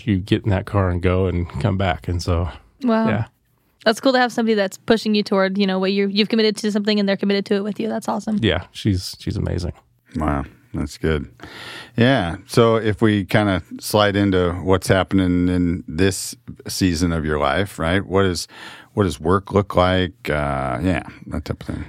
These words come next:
Speaker 1: Yeah. Well, most people would say I don't work, uh,
Speaker 3: Yeah.
Speaker 1: which is, is fine. Um, <laughs> I do a lot of work. So owning a marketing agency, you tend to deal with a lot of different aspects of, of technology, uh, constant changes in the industry.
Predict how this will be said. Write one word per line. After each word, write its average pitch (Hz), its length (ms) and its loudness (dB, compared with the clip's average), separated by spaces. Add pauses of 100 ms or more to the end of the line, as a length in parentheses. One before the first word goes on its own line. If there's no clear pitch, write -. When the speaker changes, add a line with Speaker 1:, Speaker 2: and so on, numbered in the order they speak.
(120)
Speaker 1:
Yeah. 156 200 4
Well, 117 120 2
most 123 220 2
people 127 240 4
would 117 120 2
say 123 180 4
I 117 40 2
don't 113 260 2
work, 101 360 0 (160)
uh, - 20 -2
Speaker 3:
Yeah. 110 200 4
Speaker 1:
which 95 200 2
is, 104 320 0
is 110 460 0
fine. 139 580 0
Um, 92 480 2 (300)
<laughs> - 260 0
I 151 60 4
do 123 200 0
a 110 40 2
lot 104 160 4
of 98 80 2
work. 95 240 0 (320)
So 123 400 2
owning 143 180 6
a 123 60 2
marketing 117 380 4
agency, 101 520 2
you 104 440 2
tend 101 340 2
to 113 100 2
deal 101 380 2
with 92 200 0
a 95 120 2
lot 92 420 2
of 92 220 -4
different 92 360 0
aspects 90 520 -2
of, 85 400 -2
of 95 180 -4
technology, 117 840 0 (340)
uh, 82 160 2
constant 98 540 0
changes 95 420 0
in 90 120 2
the 80 100 0
industry. 95 720 0